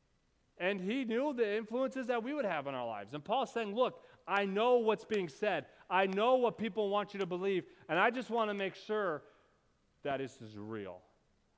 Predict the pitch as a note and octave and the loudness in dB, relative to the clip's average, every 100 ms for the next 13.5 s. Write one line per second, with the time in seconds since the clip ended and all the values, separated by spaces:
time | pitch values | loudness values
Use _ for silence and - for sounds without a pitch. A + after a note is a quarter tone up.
0 | _ C#3 F#3 F#3+ F#3 F3 D#3 C#3+ - D#3+ | _ -4 -4 -6 -4 -4 -4 -6 -6 -6
1 | C3 A#2+ - A#2 B2 E3+ D3+ C#3+ D3+ B2 | -4 -6 -10 -18 -8 -6 -6 -8 -8 -8
2 | B2+ B2+ B2+ B2 A#2 _ _ - A#2+ D3 | -8 -6 -4 -6 -8 _ _ -8 -8 -4
3 | C#3+ B2+ A#2+ C3+ C3 B2+ A2+ A2+ C#3 D#3+ | -2 -2 -6 -6 -6 -6 -6 -8 -8 -8
4 | D#3 F#3+ - F3 E3 F3 - D#3 C#3 C#3 | -6 -8 -8 -10 -6 -8 -6 -8 -8 -8
5 | D3 C#3 C#3+ C#3+ C3+ A#2+ B2+ A2+ - E3 | -10 -8 -8 -8 -12 -12 -12 -12 -8 -6
6 | D3+ A#2 A2+ _ _ _ _ _ D#3 D3 | -6 -8 -12 _ _ _ _ _ -6 -4
7 | D#3 D3+ C3+ - E3+ E3+ C#3+ B2 _ _ | -6 -6 -8 -10 -8 -4 -4 -8 _ _
8 | C3+ B2 D3 D3 A#2+ - _ - A#2+ A#2 | -8 -6 -4 -4 -6 -12 _ -10 -8 -8
9 | - C#3+ C#3 B2+ A2+ _ _ - A2+ G#2+ | -12 -12 -10 -10 -12 _ _ -16 -16 -12
10 | A2 G2+ A2+ _ _ _ _ _ _ _ | -12 -12 -16 _ _ _ _ _ _ _
11 | _ _ B2+ A#2 C#3 C#3 B2+ B2+ A2 D#3+ | _ _ -14 -10 -10 -10 -10 -12 -6 -6
12 | - A#2 G2+ A2+ B2+ C#3 C3 C3 C3 A#2+ | -6 -10 -10 -10 -8 -8 -10 -10 -12 -12
13 | - B2+ A#2+ D3+ - | -12 -10 -8 -8 -12